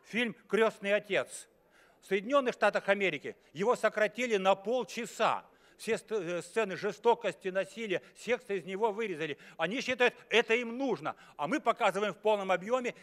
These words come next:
и считаем, что это лучше. Если уж мы порой ссылаемся на какие-то другие западные страны, то давайте вот такие примеры у них перенимать,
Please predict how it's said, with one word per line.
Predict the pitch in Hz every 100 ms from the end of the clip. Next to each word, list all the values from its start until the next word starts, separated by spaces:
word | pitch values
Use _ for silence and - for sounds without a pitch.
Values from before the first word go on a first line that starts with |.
| -
и |
считаем, | 170 180 208 208
что | - 190
это | 190 190 -
лучше. | 160 214 202 - 131 - - -
Если | 202 202
уж | 175
мы |
порой | 180 175 180 156
ссылаемся | 185 180 180 160 165 147 - _
на | 151
какие-то | 175 - 185 175
другие | 160 160 175 147
западные | 170 170 151 170
страны, | - 190 165 - -
то | 247
давайте | 277 269
вот | 262 -
такие | 247 254 214
примеры | 196 180 170
у |
них | 170
перенимать, | - 180 185 160